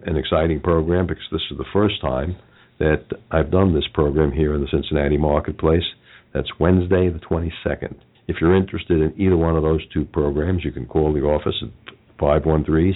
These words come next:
seven five three, nine four hundred, extension one oh six, and speak to Brittany. Okay, Bill, let me tell everyone about you. Bill is the president and C E O of Rumpke Waste and Recycling. Bill Rumpke Junior is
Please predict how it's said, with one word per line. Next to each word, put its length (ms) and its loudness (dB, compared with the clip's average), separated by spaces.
seven 280 0
five 340 2
three, 380 2
nine 420 2
four 200 2
hundred, 600 0
extension 640 -2
one 240 0
oh 140 2
six, 220 0
and 160 -6
speak 300 -4
to 60 -6
Brittany. 460 -4
Okay, 300 0
Bill, 240 -2
let 100 0
me 80 2
tell 220 2
everyone 360 2
about 320 -2
you. 260 -4
Bill 240 4
is 160 2
the 260 2
president 500 2
and 200 -8
C 60 2
E 80 2
O 380 -2
of 120 -8
Rumpke 580 0
Waste 420 0
and 140 -4
Recycling. 680 -2
Bill 140 4
Rumpke 400 0
Junior 400 0
is 60 -6